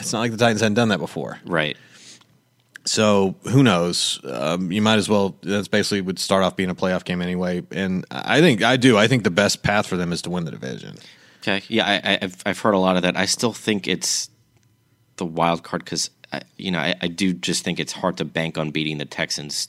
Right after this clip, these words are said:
Speaker 2: twice. I think, again, I think the Titans, to your point, are, are certainly capable of it. I think they stack up well.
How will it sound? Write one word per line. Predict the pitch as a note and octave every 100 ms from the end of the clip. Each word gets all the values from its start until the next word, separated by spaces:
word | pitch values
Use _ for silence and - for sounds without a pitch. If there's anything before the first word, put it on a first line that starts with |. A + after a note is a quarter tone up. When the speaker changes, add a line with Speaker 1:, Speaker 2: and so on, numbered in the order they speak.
| _
Speaker 2:
twice. | - - F2 D#2+ D2+
I | E2+
think, | D#2 G#2+ - - - -
again, | F2 F2+
I | D2
think | A2+ F#2
the |
Titans, | E2 F#2+ E2+ D#2+ - - _ - -
to | - F#2
your |
point, | F2 F2+ D#2+
are, | D#2+
are | D#2
certainly | - G2+ D#2+
capable | - F#2 F#2 F#2 F#2
of | F2+
it. | D#2
I | C#2+
think | F2+ D#2+ - - - - - -
they | D2+
stack | - E2 D#2
up | D2+
well. | E2 E2 E2+ E2+